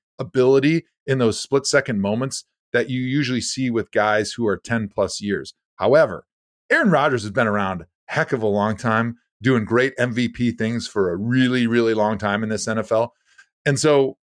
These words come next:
I'm always gonna go with the guy who's got that experience in that big moment, in that one game type playoff, playoff, playoff!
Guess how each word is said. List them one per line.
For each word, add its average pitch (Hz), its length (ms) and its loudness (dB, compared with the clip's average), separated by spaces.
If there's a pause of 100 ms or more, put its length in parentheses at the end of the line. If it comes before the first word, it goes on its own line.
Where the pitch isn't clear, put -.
I'm 202 120 2
always 185 220 2
gonna 143 160 -2
go 123 120 2
with 117 100 -2
the 117 80 0
guy 107 200 4
who's 104 140 -8
got 98 200 0
that 104 120 2
experience 107 540 -4
in 101 60 -6
that 87 220 -6
big 107 180 0
moment, 101 400 -4
in 110 120 -10
that 87 180 -6
one 107 420 -2
game 98 400 -4
type 101 200 -4 (100)
playoff, 92 380 0 (200)
playoff, - 380 -2 (160)
playoff! - 400 2